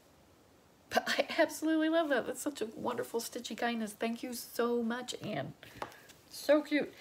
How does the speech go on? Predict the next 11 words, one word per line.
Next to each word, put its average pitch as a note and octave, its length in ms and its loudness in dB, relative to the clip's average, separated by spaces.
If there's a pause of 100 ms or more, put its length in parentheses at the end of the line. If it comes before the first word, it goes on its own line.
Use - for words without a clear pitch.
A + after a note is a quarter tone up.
(140)
It A#3 80 2
even G#3+ 180 2
has F#3+ 220 -2
an F3 180 -2
Agnes. - 460 -8
Look. - 200 -6
<laughs> - 60 -20 (4000)
Ah, G4+ 680 0 (360)
too E4 180 4
cute. E4 360 2 (440)
Okay. D4 320 2